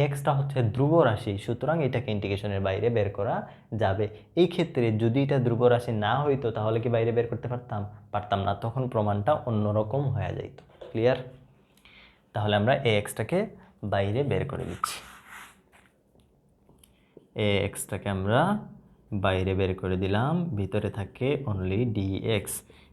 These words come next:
এখানে ভি এক্স নট, সাথে থাকে ভি এক্স, আপাতত রেখে দিই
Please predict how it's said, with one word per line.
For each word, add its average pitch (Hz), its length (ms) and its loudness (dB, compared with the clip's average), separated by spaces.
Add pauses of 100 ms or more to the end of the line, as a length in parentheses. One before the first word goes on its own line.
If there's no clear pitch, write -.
(140)
এখানে 98 260 -2 (180)
ভি 101 140 2 (200)
এক্স 98 160 -6 (100)
নট, 160 200 0 (380)
সাথে - 280 -12
থাকে 95 200 -8 (100)
ভি 101 100 0 (260)
এক্স, 165 180 -2 (640)
আপাতত 101 340 -10 (140)
রেখে 95 340 -6
দিই 156 140 0